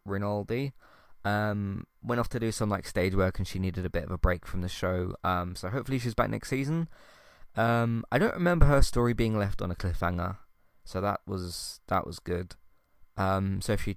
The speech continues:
doesn't come back, I don't know how much effect that will have on, on things. Um, yeah, she couldn't be in the season, scheduling, that type of stuff, so, but hey, if she wants to go off and do something else.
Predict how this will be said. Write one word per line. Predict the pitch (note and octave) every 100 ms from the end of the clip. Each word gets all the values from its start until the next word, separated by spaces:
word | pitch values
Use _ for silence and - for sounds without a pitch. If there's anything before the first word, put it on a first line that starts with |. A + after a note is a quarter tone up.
| -
doesn't | A2+ C3 F3
come | - E3+
back, | E3+ - -
I |
don't | G2+ F#2
know |
how | G2 G2+
much | G2
effect | F#2+ - A2 -
that | - A2
will | A2+
have | A#2+ A#2+
on, | A#2+ A#2+
on | - B2 B2
things. | B2+ C3 D3 C#3+ - - - - _ -
Um, | G#2+ G#2+ A2 A2 A2
yeah, | G#2+ E2+
she | B2+ A2 -
couldn't | C3+ A2+ G2
be | G#2
in |
the | G2+
season, | - G#2 G2 G2+
scheduling, | F#2+ - F#2+ G2 F#2 F#2+
that | F2+ -
type | F2
of | F2+
stuff, | - F2
so, | - F2+ F2 F2 F#2 - - - - - - _ _ _
but | -
hey, | D3 F#3
if | B2+
she | A#2
wants | A2 -
to |
go | - A#2
off | A#2+
and | A#2+
do | A#2+
something | - A#2+ A#2+
else. | D3 F#3+ -